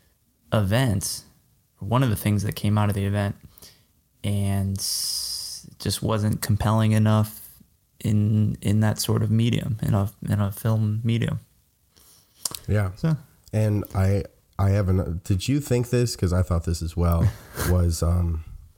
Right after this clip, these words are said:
Speaker 2: that almost the, the plot points and the dialogue was too telling, where they didn't leave much room for you to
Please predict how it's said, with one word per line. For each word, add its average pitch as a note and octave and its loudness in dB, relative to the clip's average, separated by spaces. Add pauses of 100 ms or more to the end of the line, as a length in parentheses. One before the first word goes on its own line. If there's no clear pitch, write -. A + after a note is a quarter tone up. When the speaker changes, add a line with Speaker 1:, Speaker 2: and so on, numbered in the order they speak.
(1300)
Speaker 2:
that G2 2
almost B2 2
the, F#2 4 (440)
the E2+ 0
plot F#2+ 0
points A2+ 0
and F#2 0
the F2 2
dialogue F#2 2
was E2+ 0
too G2 0 (220)
telling, G2+ 2 (1080)
where F2+ 4
they F2+ 2
didn't F#2+ 2
leave F#2 4
much F2 2
room F#2 2
for - -2
you E2+ 0
to F2 0